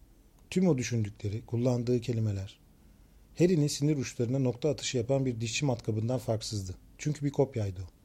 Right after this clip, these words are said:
Birden dikkat kesildi. Gözleri otoparkta duran bir Corolla'ya takılmıştı. Her zaman mutlaka beyaz olurdu bu arabalar.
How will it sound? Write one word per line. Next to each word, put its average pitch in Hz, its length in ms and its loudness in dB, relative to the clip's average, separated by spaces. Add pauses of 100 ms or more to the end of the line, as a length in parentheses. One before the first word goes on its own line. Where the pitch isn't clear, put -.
(580)
Birden 170 320 4
dikkat - 300 0
kesildi. 95 420 -4 (400)
Gözleri 123 420 4
otoparkta 143 560 -2
duran 135 260 0
bir 143 200 -2 (260)
Corolla'ya 120 420 4
takılmıştı. 101 600 -8 (720)
Her 175 160 4
zaman 170 280 4
mutlaka 147 520 2
beyaz 131 220 4
olurdu 104 320 -2
bu 107 60 0
arabalar. 98 520 -6